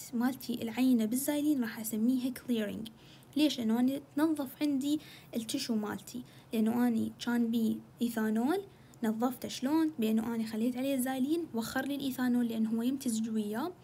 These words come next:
آه، وخر الإيثانول وهو أيضًا الطاير. لمن يتطاير راح يبقى عندي التشو نظيف،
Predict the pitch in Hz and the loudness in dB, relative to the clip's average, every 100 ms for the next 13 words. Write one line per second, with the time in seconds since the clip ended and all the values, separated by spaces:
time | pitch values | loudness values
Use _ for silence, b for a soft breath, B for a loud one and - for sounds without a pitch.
0 | B B B B B - 226 226 226 226 | B B B B B -4 0 2 0 0
1 | 220 254 - 302 302 311 302 320 320 370 | 0 -2 0 2 2 2 2 2 2 0
2 | 339 - 220 262 285 - 311 320 330 311 | -2 -2 2 2 0 0 0 0 0 -2
3 | - 220 208 202 - - - - - - | -4 -2 -2 -4 -12 -20 -20 -20 -20 -20
4 | - - 220 220 220 220 220 226 320 320 | -20 -6 0 4 6 4 0 -2 0 0
5 | 226 - 294 - 220 247 226 220 269 330 | -2 -4 -4 -4 0 2 2 -4 -4 0
6 | 277 208 196 196 - | 0 -2 -6 -8 -16